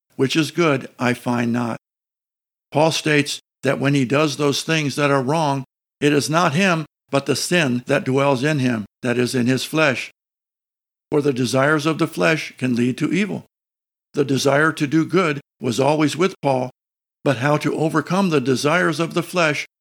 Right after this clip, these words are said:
and do good was frequently not present. Verses nineteen and twenty, "For the good that I would, I do not, but the evil which I would not, that I do.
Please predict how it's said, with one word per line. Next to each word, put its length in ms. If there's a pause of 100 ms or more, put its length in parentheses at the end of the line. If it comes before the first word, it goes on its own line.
(160)
and 240
do 200
good 360 (240)
was 160
frequently 500
not 220
present. 340 (1160)
Verses 400
nineteen 400
and 120
twenty, 360 (800)
"For 120
the 100
good 400
that 160
I 100
would, 360 (400)
I 120
do 160
not, 300 (460)
but 180
the 100
evil 420
which 200
I 140
would 220
not, 300 (320)
that 200
I 100
do. 300